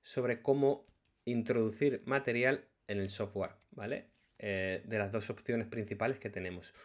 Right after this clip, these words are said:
Una es linkar y otra es importar, ¿vale? Importar y linkar, ¿qué diferencias tenemos entre ellas? Bueno, pues básicamente, vamos a hablar de ello ahora mismo. Decidimos en, en qué bim,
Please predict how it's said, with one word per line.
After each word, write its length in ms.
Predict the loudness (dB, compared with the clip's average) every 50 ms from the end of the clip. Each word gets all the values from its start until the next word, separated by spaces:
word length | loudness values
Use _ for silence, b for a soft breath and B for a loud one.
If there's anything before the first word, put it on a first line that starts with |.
| B B
Una 160 | 0 2 4 4
es 120 | 4 2
linkar 580 | -2 -2 -2 -2 -2 2 4 4 4 2 -2 -18 _ _ -10
y 140 | -4 -2 -2
otra 240 | -2 0 2 0
es 240 | 0 0 -2 -10 -14 B B B B B B B B 4
importar, 640 | 6 6 6 6 6 2 0 -2 -2 -4 -6 -6 -6 -10 -20 -20 -20 _ _ _ -8
¿vale? 260 | -6 -4 -4 -4 -8 -12 _ _ _ _ b b b b b b b b b b _ 0
Importar 600 | 2 2 4 4 2 4 6 6 6 6 6 4 0
y 100 | 0 2
linkar, 380 | 2 2 2 2 2 2 2 2
¿qué 80 | 2 2
diferencias 460 | 2 2 2 -2 0 0 -2 -4 -4
tenemos 300 | -2 -4 -2 -2 -4 -4
entre 280 | -6 -4 -2 -2 -2
ellas? 260 | -2 -2 -6 -10 -14 b b b b b b b
Bueno, 380 | 0 2 2 2 2 -2 -4 -8
pues 160 | -8 -6 -4
básicamente, 840 | -4 -4 -4 -2 0 2 4 4 4 4 4 4 2 2 2 0 -10 _ _ _ _ _ _ _ _ _ _ _ _ _ _ _ _ -10 -6
vamos 200 | -4 -4 -2 -2
a 40 | -2
hablar 240 | 0 0 0 2 2
de 160 | 4 4 4
ello 400 | 4 4 4 4 2 0 -8 _ -12
ahora 260 | -4 -2 0 0 2 2
mismo. 480 | 2 2 0 2 0 -2 -2 -4 -8 -18 b b b b b b b b b _
Decidimos 540 | -8 -6 -2 0 4 6 6 6 6 4 2
en, 220 | 0 0 0 0 0
en 180 | 0 0 4 6
qué 120 | 8 8
bim, 340 | 8 8 4 2 0 -2